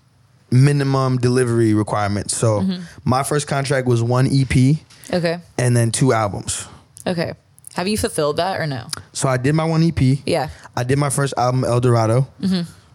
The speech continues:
Speaker 1: And, um, I renegotiated after Mood and gave them an extra album in order to get, like, better percentage terms and
Speaker 2: Yeah.
Speaker 1: more bread and shit like that.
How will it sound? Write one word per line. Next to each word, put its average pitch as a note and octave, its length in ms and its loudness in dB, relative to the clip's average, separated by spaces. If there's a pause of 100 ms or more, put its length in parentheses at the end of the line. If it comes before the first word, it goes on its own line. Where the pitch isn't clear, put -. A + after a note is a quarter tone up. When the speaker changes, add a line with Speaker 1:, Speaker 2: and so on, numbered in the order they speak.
(420)
Speaker 1:
And, A#2 520 2 (1900)
um, G#2+ 340 2
I A2 100 0
renegotiated C3 760 2
after A#2 320 0
Mood A2+ 420 2
and A2 200 2
gave A#2 260 2
them A2 240 2
an G#2+ 100 0
extra A2 300 -2
album G#2+ 480 -2 (100)
in A2+ 120 2
order A2+ 200 2
to A2 60 0
get, A2 160 0
like, G2+ 260 -2
better A2 240 2
percentage C3 580 -2
terms B2+ 540 0
and A#2 140 2
Speaker 2:
Yeah. E3 220 -4 (360)
Speaker 1:
more B2+ 180 4
bread B2 380 0
and A#2 100 0
shit A#2 140 0
like A2+ 220 0
that. A2+ 360 -2